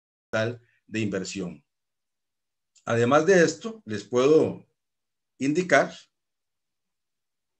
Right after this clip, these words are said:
no sé si la, sí, les puedo indicar que la crisis la recuerdo cuando estábamos o íbamos al C N P, a los famosos estancos,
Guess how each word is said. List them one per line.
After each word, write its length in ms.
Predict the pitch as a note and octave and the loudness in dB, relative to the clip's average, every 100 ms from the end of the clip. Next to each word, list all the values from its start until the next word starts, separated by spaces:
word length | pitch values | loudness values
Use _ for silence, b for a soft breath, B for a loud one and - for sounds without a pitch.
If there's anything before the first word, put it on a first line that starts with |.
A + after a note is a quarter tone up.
| _ _ _ | _ _ _
no 160 | G#2 A2 | -14 -10
sé 140 | A2+ | -8
si 120 | C3+ D3 | -6 -2
la, 200 | D3 - | -4 -6
sí, 140 | - | -6
les 120 | D3 A2 | -6 -4
puedo 220 | B2 C#3+ | 0 2
indicar 520 | D3+ E3+ D3+ D#3+ - B B B | 2 2 4 2 0 B B B
que 120 | - A#2+ | -6 -2
la 160 | A2 | -2
crisis 320 | A#2 C#3+ D3 F#3+ | 0 -2 0 0
la 100 | A#2+ | 0
recuerdo 600 | G#2 G2+ C3 C#3+ D#3+ F3+ | -2 0 2 2 0 -2
cuando 480 | A2+ G#2 G2 G2 | -2 -2 -6 -6
estábamos 600 | G2+ G2 A#2 C3 D3+ C3 | -10 -4 0 2 2 -2
o 80 | A2 | -2
íbamos 300 | A#2 C#3+ B2+ | -2 -2 -2
al 120 | A2 | -2
C 120 | - B2 | -2 -2
N 140 | C#3+ | -2
P, 180 | D3 D3+ | 0 -2
a 120 | C3 | -2
los 160 | F#2+ - | -6 -10
famosos 400 | G2+ G#2 A#2+ C#3 | -10 -6 -6 -8
estancos, 640 | C#3+ D#3 C#3+ D3 F#3 - | -4 -2 -2 -2 -8 -8